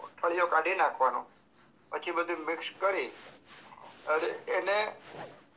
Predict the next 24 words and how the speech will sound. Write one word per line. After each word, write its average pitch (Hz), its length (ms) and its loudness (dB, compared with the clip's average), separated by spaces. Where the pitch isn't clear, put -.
અ, 156 80 6
ચાસણી 170 380 4
બનાવી 160 280 2
નાખવાની 147 380 2
ગોળમાં, 135 460 4
ત્યાં 196 280 6
સુધી 175 240 -2
કે 170 160 2
પાણી 180 260 2
બિલકુલ 165 380 0
બળી 175 300 2
જાય 135 240 2
અને 156 400 -6
એક 165 240 0
તરફ 151 140 -2
ચાસણી 151 420 2
થઈ 143 200 -10
જાય. 131 180 -10
અને 165 140 -2
પછી 175 360 -2
એની 170 340 2
અંદર, 165 300 0
અ, 147 60 4
આ 151 480 8